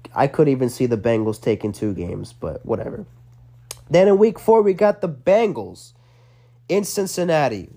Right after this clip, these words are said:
s-, in week four. Um, honestly, I think we could probably lose this game as well. I mean, Joe,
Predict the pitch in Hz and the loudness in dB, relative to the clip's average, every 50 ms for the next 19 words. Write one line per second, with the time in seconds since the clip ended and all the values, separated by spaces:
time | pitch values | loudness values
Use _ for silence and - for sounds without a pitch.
0 | - _ - - - - - _ 135 151 156 147 147 151 147 139 - - - - | -20 _ -16 -14 -14 -14 -8 _ 0 2 2 2 2 0 -2 -2 -6 -10 -4 -2
1 | 135 123 107 90 101 - - - _ _ _ _ _ _ _ _ _ _ _ _ | 0 0 0 -2 -6 -12 -18 -20 _ _ _ _ _ _ _ _ _ _ _ _
2 | 123 127 127 127 127 123 113 - - - 170 208 247 254 254 254 254 - - 240 | -2 0 2 2 2 0 -2 -8 -6 0 2 4 6 6 6 4 2 0 -4 -2
3 | 254 247 - - 180 190 170 - - 220 233 233 233 - - - - 156 180 214 | -2 -2 0 2 2 2 2 2 0 0 0 0 -2 -10 -20 -10 -4 -2 -2 -2
4 | 190 - _ _ _ - - - 202 202 190 170 156 151 - - _ _ _ _ | -4 -8 _ _ _ -18 -10 -6 -4 -4 -2 -4 -6 -10 -16 -20 _ _ _ _
5 | _ _ _ - - 190 175 175 175 170 170 170 156 151 151 160 160 160 151 - | _ _ _ -6 -2 0 2 2 0 0 0 0 0 0 0 -2 -2 -4 -4 -6
6 | 160 160 156 156 - - 147 147 156 160 156 147 143 131 120 110 107 113 127 139 | -6 -6 -6 -6 -8 -4 0 0 0 0 0 -2 -4 -4 -6 -10 -6 -4 -2 0
7 | 147 156 147 127 127 123 120 123 127 127 123 120 120 120 - _ _ - - _ | 0 0 0 -2 -2 -2 -2 -2 -2 -2 -2 -4 -6 -8 -12 _ _ -20 -20 _
8 | _ _ _ - - 120 123 131 139 147 156 160 151 135 | _ _ _ -20 -18 -12 -4 0 2 2 2 2 0 -4